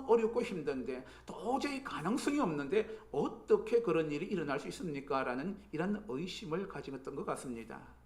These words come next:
그러자 스가랴 선지자가 우리가 봉독하지 않았던 육 절 앞에 보면, 육 절 말씀 보면 이렇게 말하죠. "만군의 여호와가 이같이 말하노라. 이 일이 그날의 남은 백성의 눈에는 기이하려니와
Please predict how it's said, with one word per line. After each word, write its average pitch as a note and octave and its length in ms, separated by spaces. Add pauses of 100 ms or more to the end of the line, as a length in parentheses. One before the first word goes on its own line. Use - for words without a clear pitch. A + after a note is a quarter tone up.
(380)
그러자 D3+ 360
스가랴 C#3 340
선지자가 C3+ 720 (240)
우리가 D3 320
봉독하지 C#3+ 420
않았던 C3 280
육 D#3+ 180
절 - 220
앞에 E3 280 (200)
보면, C#3 260
육 G3+ 160
절 A3 140
말씀 C#3 340
보면 C#3+ 240
이렇게 C3 320
말하죠. B2+ 580 (560)
"만군의 C3+ 640
여호와가 B2+ 680
이같이 C3+ 400
말하노라. B2 580 (600)
이 E3 120 (180)
일이 G#3 300
그날의 D#3+ 480
남은 F#3 400
백성의 D3 480
눈에는 C#3 480 (340)
기이하려니와 B2 880